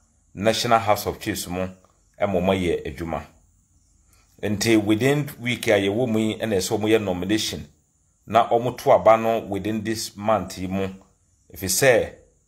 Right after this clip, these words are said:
Dɔmaahene a ɔyɛ the president of the Bono Regional House of Chiefs no, n'adwumadie nyinaa bɛba n'awieyɛ on the thirtieth of this month.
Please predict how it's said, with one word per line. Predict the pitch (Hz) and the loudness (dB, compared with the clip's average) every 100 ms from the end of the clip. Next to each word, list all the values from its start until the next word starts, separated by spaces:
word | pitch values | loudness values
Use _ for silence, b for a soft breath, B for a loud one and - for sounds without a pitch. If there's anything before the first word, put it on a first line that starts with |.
| _ - | _ -2
Dɔmaahene | 104 107 104 110 135 139 - _ _ _ _ _ _ - | 2 6 4 2 -4 -4 -10 _ _ _ _ _ _ 4
a | 127 | 6
ɔyɛ | 104 107 120 | 6 4 2
the | 98 | 0
president | - 110 113 120 120 | -2 -2 -2 -4 -4
of | 87 87 | -6 -6
the | |
Bono | 87 113 117 110 | -6 -4 -6 -4
Regional | 98 107 107 | -4 0 2
House | 104 98 | 2 0
of | 92 | -2
Chiefs | - 95 - | -6 -8 -6
no, | 82 80 - _ _ _ _ - | -8 -8 -12 _ _ _ _ -6
n'adwumadie | 92 95 147 107 131 | -2 2 2 4 2
nyinaa | 131 113 117 120 120 120 117 | 2 4 4 6 6 4 2
bɛba | 117 123 | 0 0
n'awieyɛ | 98 98 110 92 98 95 - _ _ _ | 0 -4 -2 0 0 -2 -6 _ _ _
on | 90 92 | -6 -2
the | 95 | -2
thirtieth | - 139 - 139 139 131 - | 0 -2 0 2 4 2 -4
of | 90 82 | -8 -6
this | 90 104 92 | -6 -6 -4
month. | 87 - - - | -8 -8 -14 -14